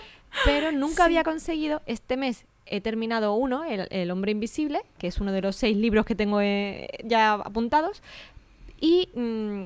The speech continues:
Speaker 1: empecé otro ayer, eh, La solterona, de Edith Wa-, Edith Wharton, porque era uno de mis,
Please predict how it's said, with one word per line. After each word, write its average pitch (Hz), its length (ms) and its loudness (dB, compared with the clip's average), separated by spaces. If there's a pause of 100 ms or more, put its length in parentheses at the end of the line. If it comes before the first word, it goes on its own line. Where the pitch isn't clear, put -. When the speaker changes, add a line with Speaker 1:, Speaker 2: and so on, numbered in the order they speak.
(160)
Speaker 1:
empecé 202 340 0
otro 185 240 -2 (160)
ayer, 170 300 -4 (400)
eh, 190 180 0
La 196 120 0
solterona, 202 640 2
de 190 300 2
Edith 202 240 2
Wa-, 175 160 -2
Edith 196 260 2
Wharton, 165 460 -4
porque 254 460 2
era 247 220 4
uno 240 180 2
de 233 100 4
mis, 220 380 -2